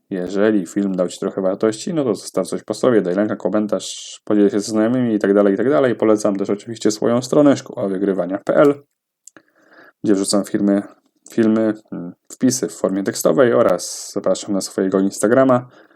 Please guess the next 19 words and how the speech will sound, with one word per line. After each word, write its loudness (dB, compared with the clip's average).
szkoła 0
kropka -6
wygrywania, 2
gdzie -2
codziennie -4
wrzucam -4
kolejną -4
dawkę -8
motywacji. 0
Przeważnie 2
jest -10
to -2
cytat, -2
jakaś -10
grafika 0
motywująca, -2
inspirująca -2
do -6
działania. -6